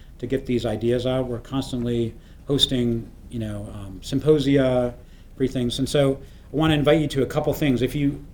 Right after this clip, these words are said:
I think there might still be tickets available for Sunday, so you should, should go to that if you'd like. The U M S dot org would be available. Michael Feinstein, who's one of the pianists, was Ira Gershwin's assistant.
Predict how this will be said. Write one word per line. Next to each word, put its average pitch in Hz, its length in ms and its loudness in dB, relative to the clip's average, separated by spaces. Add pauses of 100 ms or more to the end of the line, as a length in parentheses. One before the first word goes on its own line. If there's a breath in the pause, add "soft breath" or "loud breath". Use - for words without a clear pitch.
I 131 80 -2
think 226 260 2
there 151 100 4
might 143 320 4
still 160 200 2
be 147 100 0
tickets 156 280 0
available 131 360 4
for 131 140 -4
Sunday, 107 560 -4 (160)
so - 140 -8
you 120 100 -2
should, 117 280 -6 (380 loud breath)
should 127 160 -8
go 139 140 6
to 135 60 6
that 123 180 6
if 123 100 -2
you'd 135 140 -2
like. 117 280 2
The 127 120 -4
U 127 140 2
M 131 100 2
S 127 160 -4
dot 123 160 -2
org 117 320 0
would 120 100 -4
be 120 100 -2
available. 110 520 -4 (320 loud breath)
Michael 156 260 4
Feinstein, 160 580 2
who's 131 160 4
one 135 140 4
of 143 80 4
the 131 60 0
pianists, 147 420 -2
was 127 140 0
Ira 139 320 0
Gershwin's 123 480 0
assistant. - 760 -4